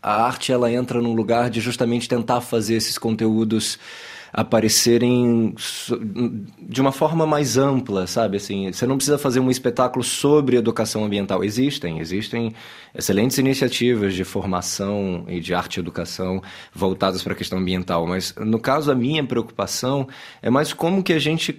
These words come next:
considera isso como um contexto, assim, não é um espetáculo, não é produzir um espetáculo sobre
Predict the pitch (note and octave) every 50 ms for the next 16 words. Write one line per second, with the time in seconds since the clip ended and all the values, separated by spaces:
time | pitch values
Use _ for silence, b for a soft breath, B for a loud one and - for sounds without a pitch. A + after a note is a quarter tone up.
0 | - - _ - - D3+ D3 - C#3+ C3+ D3 D3+ C#3+ D3+ E3+ - G3 F#3+ A#3 A3+
1 | A#3 A#3+ A#3 A#3 A3+ A3+ G#3+ G3 - F3+ F3 E3 F3 - - G2 F#2 F2+ - G2+
2 | F#2+ F#2 F#2+ G2+ A#2 C#3 E3+ E3 D3 - - - A2+ A2 A2 - G#2+ G#2 G#2+ A2
3 | G#2+ - G#2 G2 F#2+ F#2+ F#2+ G2 A2 A2+ A2 G#2+ G#2+ G#2 G2+ G#2 A2+ A2 G#2+ G#2+
4 | - G#2 - - G2+ G#2 G#2+ - G2+ F#2+ - - - - A#2 A#2 A#2 G#2+ G2+ G#2
5 | G#2 G#2 G#2 G#2+